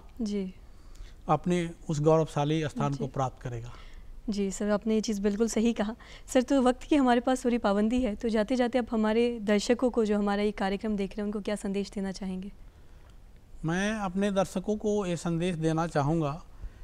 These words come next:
Speaker 2: कि जो आज़ादी का अमृत महोत्सव, जिस उद्देश्य के लिए ये मनाया जा रहा है, हमें वीर सेनानियों को, स्वतंत्रता सेनानियों को, उनके कुर्बानियों को, उनके योगदान को याद रखना है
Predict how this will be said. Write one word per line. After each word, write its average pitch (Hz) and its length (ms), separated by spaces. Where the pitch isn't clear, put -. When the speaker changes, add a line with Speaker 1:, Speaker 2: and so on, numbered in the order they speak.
Speaker 2:
कि 156 100
जो 156 160
आज़ादी 151 500
का 175 140
अमृत 160 360
महोत्सव, 147 400
जिस 160 260
उद्देश्य 151 380
के 160 60
लिए 160 260
ये 151 80
मनाया 135 380
जा 123 200
रहा 135 280
है, 170 180
हमें 156 240
वीर 165 260
सेनानियों 160 560
को, 175 160
स्वतंत्रता 147 480
सेनानियों 147 540
को, 170 140
उनके 147 280
कुर्बानियों 147 600
को, 160 120
उनके 151 280
योगदान 139 380
को 170 260
याद 147 260
रखना 170 340
है 175 220